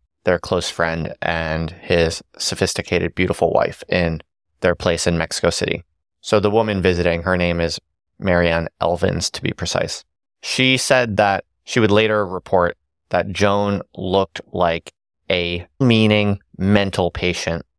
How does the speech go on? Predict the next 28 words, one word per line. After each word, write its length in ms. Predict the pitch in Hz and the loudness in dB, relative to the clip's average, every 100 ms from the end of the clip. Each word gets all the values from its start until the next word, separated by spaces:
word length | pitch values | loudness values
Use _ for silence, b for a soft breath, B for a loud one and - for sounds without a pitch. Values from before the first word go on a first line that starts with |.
| _ _ | _ _
let 260 | 90 95 | -2 0
out 180 | 95 101 | 2 -2
for 140 | - 101 | 0 0
the 140 | 92 | 2
afternoon. 640 | 85 - 90 85 80 50 - _ _ _ | 0 -2 -2 -2 -2 -6 -16 _ _ _
Those 200 | 92 - | -4 -2
were 80 | 87 | -2
her 140 | 87 | 0
words. 340 | 85 - - - _ _ _ | 0 -2 -4 -14 _ _ _
At 140 | 104 | -4
one 180 | 104 135 | -2 -2
point, 320 | - 107 101 - _ _ _ 92 | 2 0 0 -6 _ _ _ -12
Joan 440 | - 104 107 110 | 0 2 2 0
drops 440 | 98 90 87 101 - | 0 2 2 2 0
her 100 | 135 | -2
pocketbook 640 | - 90 87 - - - - _ _ | 0 -2 -4 -2 -4 -4 -18 _ _
and 260 | 95 90 - | -6 -4 -2
outspills 640 | 113 98 - 107 98 95 | -2 -2 -4 0 0 -2
a 40 | |
bunch 260 | 90 92 90 | -4 -4 0
of 140 | 92 - | -4 -2
pills, 420 | - - - - _ _ _ - | -2 -2 -4 -14 _ _ _ -2
pills 240 | 120 110 | 0 0
of 120 | 98 | 0
every 320 | 101 113 123 | 0 2 0
color 340 | 113 117 101 95 | 2 0 0 -2
and 140 | 87 | -4
shape. 320 | - - - | -2 -4 -4